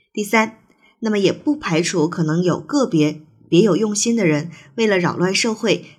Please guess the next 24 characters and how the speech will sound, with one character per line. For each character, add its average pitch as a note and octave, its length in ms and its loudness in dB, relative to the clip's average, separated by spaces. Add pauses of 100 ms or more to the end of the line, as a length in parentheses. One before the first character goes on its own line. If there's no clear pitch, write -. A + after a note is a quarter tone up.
干 C4+ 160 0
扰 B3 100 2
人 E3+ 140 2
们 F#3+ 100 2
对 A3 100 0
英 A#3+ 200 -2
雄 A3 180 -4
人 E3 160 -2
物 F#3+ 60 -2
的 G3+ 100 -2
正 B3+ 200 -2
确 A#3 160 -2
认 B3 240 0
识， - 260 -6 (280)
有 E3+ 220 2
意 C#4+ 200 4
的 D#3 240 -4
对 E3+ 120 2
英 F#3 220 0
雄 D#3+ 220 -2
进 E3 140 -2
行 D#3 160 -2
抹 D#3 120 -4
黑。 D#3 400 -4